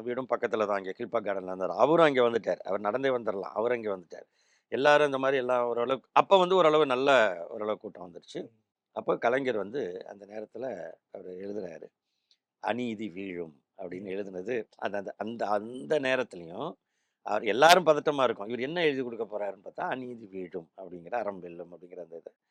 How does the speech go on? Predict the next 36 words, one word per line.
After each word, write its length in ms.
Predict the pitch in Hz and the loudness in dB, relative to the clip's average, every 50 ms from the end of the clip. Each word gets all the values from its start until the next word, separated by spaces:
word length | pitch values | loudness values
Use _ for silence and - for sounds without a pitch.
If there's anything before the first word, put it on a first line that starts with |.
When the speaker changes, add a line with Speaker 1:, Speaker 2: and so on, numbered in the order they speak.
| _ _ _ _ _ _ | _ _ _ _ _ _
Speaker 1:
எழுதி 220 | 113 123 127 123 135 | -4 -4 -4 -4 -4
அந்த 160 | 131 120 107 | -4 -6 -4
பேப்பரை 340 | 90 120 127 120 - 117 107 87 | -4 -4 -4 -4 -6 -10 -10 -10
கொடுக்குறாரு. 540 | _ - 107 104 - - 90 78 - - - - _ _ _ _ - | _ -12 -12 -12 -12 -12 -12 -12 -12 -16 -20 -20 _ _ _ _ -14
அது 200 | 113 107 104 107 | -12 -12 -12 -10
கா-, 240 | 95 - 101 101 92 | -6 -2 -2 -2 -2
காமராஜ் 320 | 90 104 107 101 95 87 - | -4 -6 -8 -8 -8 -8 -8
சார் 120 | - 104 117 | -8 -8 -6
என்னட்ட 380 | 113 107 120 120 104 131 117 101 92 90 | -6 -4 -4 -4 -4 -4 -6 -6 -6 -10
தான் 200 | 95 107 107 92 | -10 -12 -14 -14
கொடுத்து, 280 | 107 95 - _ - 135 139 - | -16 -18 -18 _ -14 -14 -14 -14
"நீங்க 160 | - 98 92 90 | -16 -16 -14 -12
எடுத்துட்டு 260 | 92 - - - 98 | -14 -12 -10 -10 -8
ஆஃபீஸ் 280 | 92 101 - - 90 - _ | -8 -8 -10 -12 -18 -20 _
போங்க, 220 | 90 80 73 82 90 90 85 _ _ _ _ _ _ _ | -20 -20 -20 -20 -20 -20 -20 _ _ _ _ _ _ _
உடனே 220 | - 92 98 101 107 98 | -8 -6 -6 -6 -6 -8
இஷ்யூ 240 | 90 - - 123 | -10 -12 -12 -14
முடிக்கணும்" 480 | 110 98 92 92 87 85 80 85 87 78 | -12 -12 -14 -14 -14 -16 -18 -20 -20 -20
அப்படின்னது. 320 | 73 _ - - - 156 143 | _ _ -20 -18 -12 -8 -6
நான் 200 | 139 131 110 95 82 _ _ _ | -6 -6 -8 -10 -14 _ _ _
டி 120 | - 117 | -12 -10
வி 60 | 110 | -10
எஸ் 100 | 98 90 | -10 -12
ஃபிஃப்டி 200 | _ _ - 85 | _ _ -16 -16
எடுத்துட்டு 280 | 87 - _ _ - - | -16 -16 _ _ -20 -20
நான் 120 | 98 82 - | -18 -18 -18
வரேன். 180 | - - - _ _ _ _ _ _ _ _ _ _ _ _ _ _ _ _ _ _ _ _ - | -20 -20 -20 _ _ _ _ _ _ _ _ _ _ _ _ _ _ _ _ _ _ _ _ -8
வந்துட்டு 420 | 110 131 147 151 143 123 - 185 190 185 170 156 143 135 127 123 120 | -8 -6 -4 -6 -6 -4 -2 0 0 2 4 4 4 4 2 0 -2
வீட்டுல, 380 | 113 135 147 - 139 131 117 117 110 107 107 104 104 101 98 98 101 107 110 120 | -4 -6 -6 -4 -2 -2 0 0 0 0 0 -2 -4 -6 -8 -8 -10 -12 -10 -10
வீட்டுக்கு 280 | 131 147 - 135 113 - | -10 -10 -8 -10 -8 -6
போயிட்டு 220 | 131 123 110 135 | -6 -6 -6 -6
ரெடி 180 | 117 117 110 117 | -8 -6 -6 -6
ஆகி 160 | 110 107 107 - | -6 -8 -10 -10
போவோம் 340 | - 113 113 107 101 101 98 | -10 -10 -8 -8 -8 -10 -10
அப்படின்னது. 380 | 90 85 87 90 90 110 110 139 - _ _ _ _ _ _ _ _ _ _ - | -10 -12 -14 -16 -14 -14 -16 -16 -18 _ _ _ _ _ _ _ _ _ _ -2
போனா 180 | 151 160 180 | 0 2 2